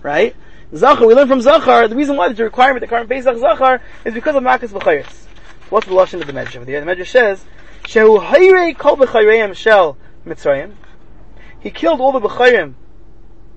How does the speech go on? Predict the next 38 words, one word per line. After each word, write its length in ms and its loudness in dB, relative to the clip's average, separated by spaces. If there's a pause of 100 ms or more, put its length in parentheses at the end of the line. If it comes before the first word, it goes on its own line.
(1200)
Kol 160 -4
b'chayrim 280 2
shel 180 0
Mitzrayim. 460 0 (200)
Killed 180 -2
all 120 -2
the 80 -4
b'chayrim 420 0
of 80 -2
the 80 -12
Mitzrayim. 380 -14 (360)
V'chas 880 2 (500)
al 120 2
b'chayrim 340 2
shel 140 -4
Yisrael. 340 -10
And 80 -14
he 80 -6
had 100 2
rachmanis 920 0 (320)
on 100 -4
the 120 2
b'chayrim 380 0
of, 220 -6
of 220 -12
Yisrael. 420 -8 (3000)
We're 120 -4
excited 440 0
about 220 2
this 100 -12
idea 160 -2
that 80 4
we 80 -8
were 80 -4
saved 300 -10
from 80 -14
the 80 -8
Makkah. 320 -12